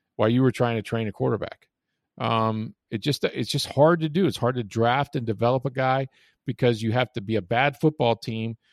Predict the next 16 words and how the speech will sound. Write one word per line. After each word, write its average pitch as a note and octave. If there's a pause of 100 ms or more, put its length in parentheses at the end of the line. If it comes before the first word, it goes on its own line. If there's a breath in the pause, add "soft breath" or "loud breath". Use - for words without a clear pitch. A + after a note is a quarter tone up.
(240)
to A#2
get B2
the G#2+
top B2
guys A#2
in A2+
the G2+
draft. G#2+ (240)
And A2+
who C3
wants C#3
to -
go C3
through A#2
that A#2
again? E2+